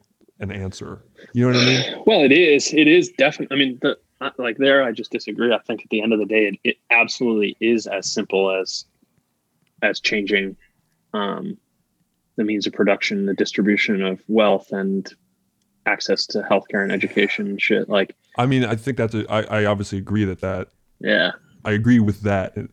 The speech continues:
Speaker 1: but I don't agree that that's the full answer, I guess.
Speaker 2: I mean, yeah, the full answer,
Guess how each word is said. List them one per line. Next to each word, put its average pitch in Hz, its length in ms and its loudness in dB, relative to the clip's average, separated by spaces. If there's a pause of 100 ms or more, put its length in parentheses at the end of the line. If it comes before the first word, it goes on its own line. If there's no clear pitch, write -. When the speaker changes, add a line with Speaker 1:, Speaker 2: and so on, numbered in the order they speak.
(120)
Speaker 1:
but 101 140 -2
I 101 140 -2
don't 104 240 0
agree 101 180 0
that 98 140 -2
that's 95 200 -6
the 107 100 -12
full 104 260 -10
answer, - 280 -14
I 107 100 -18
guess. 107 200 -20 (2000)
Speaker 2:
I 131 80 4
mean, 139 320 6
yeah, 107 420 4
the 120 80 -2
full 160 340 4
answer, 120 600 2